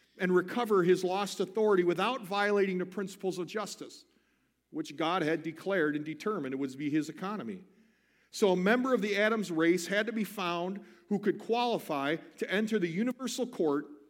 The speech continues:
to satisfy justice of God and claim Adam's lost domain and authority. Where was such a man who could do this? Where is a member of the human race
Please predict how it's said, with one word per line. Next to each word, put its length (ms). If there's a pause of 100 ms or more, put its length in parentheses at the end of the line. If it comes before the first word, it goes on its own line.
(420)
to 100
satisfy 680
justice 600
of 140
God 440
and 120
claim 420
Adam's 460
lost 400
domain 360
and 80
authority. 540 (1300)
Where 260
was 200
such 220
a 40
man 300
who 80
could 180
do 140
this? 300 (1600)
Where 180
is 120
a 80 (120)
member 220
of 80
the 160
human 260 (180)
race 360